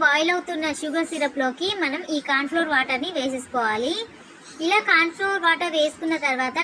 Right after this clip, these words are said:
కంటిన్యూగా కలుపుకోవాలండి, లేదంటే ఉండలు కట్టేస్తుంది తొందరగా. ఇలా బాగా కలిపేసుకోవాలి. మనం ఇలా కలుపుతూ కుక్ చేసుకుంటే మనకి హల్వా అనేది పర్ఫెక్ట్గా వస్తుంది, లేదంటే మధ్య మధ్యలో ఉండలు కట్టేస్తుంది. చూడండి,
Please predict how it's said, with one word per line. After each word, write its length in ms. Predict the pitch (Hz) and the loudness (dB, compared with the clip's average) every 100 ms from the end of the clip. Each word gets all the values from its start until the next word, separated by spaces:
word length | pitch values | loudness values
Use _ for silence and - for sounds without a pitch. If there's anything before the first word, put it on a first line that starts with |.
| 311 | 0
కంటిన్యూగా 520 | 277 311 302 302 330 330 | -2 -4 -6 -4 -2 0
కలుపుకోవాలండి, 840 | 294 254 - 277 262 240 240 269 349 | 0 -2 -2 0 0 0 -4 -4 -2
లేదంటే 380 | 285 269 269 339 349 | -2 -2 -4 -2 -2
ఉండలు 260 | 277 285 330 | 0 -2 -2
కట్టేస్తుంది 540 | 294 269 262 254 240 269 262 | -2 -2 -6 -8 -6 -4 -4
తొందరగా. 480 | 247 262 262 240 294 427 - - - - - 320 | -4 -2 -4 -2 -2 -2 -6 -20 -18 -18 -14 -4
ఇలా 140 | 349 381 | -2 2
బాగా 260 | 302 285 370 370 | 2 2 0 0
కలిపేసుకోవాలి. 840 | 302 269 320 - 277 240 220 285 427 494 - - - 294 | -2 0 -2 0 0 0 -2 -2 -4 -10 -20 -20 -12 -4
మనం 160 | 330 381 | -2 0
ఇలా 140 | 349 339 330 | 2 2 2
కలుపుతూ 400 | 294 294 - 403 392 | -2 -2 -4 -4 -2
కుక్ 180 | 330 - | -4 -4
చేసుకుంటే 500 | 320 302 - 302 277 370 453 330 | -2 -2 -6 -8 -2 -2 0 -2
మనకి 240 | 269 285 254 - | -2 -4 -12 -6
హల్వా 260 | 262 285 330 320 | -4 2 4 4
అనేది 220 | 294 311 302 | 0 -2 -2
పర్ఫెక్ట్గా 480 | 254 285 - 311 320 | -2 -4 -6 -2 0
వస్తుంది, 400 | 269 - 269 254 339 | -2 -2 -4 -4 -4
లేదంటే 380 | 302 277 285 277 | -2 -2 -2 -2
మధ్య 240 | 349 277 277 | -4 -4 -2
మధ్యలో 280 | 294 302 320 392 - - - - | -4 -2 -2 -4 -6 -18 -16 -2
ఉండలు 240 | 285 320 330 | 2 2 0
కట్టేస్తుంది. 640 | 311 - 294 - 247 240 370 440 - - - - | -4 -4 -4 -2 -2 0 -2 -6 -12 -20 -20 -6
చూడండి, 360 | 339 349 349 | 0 2 2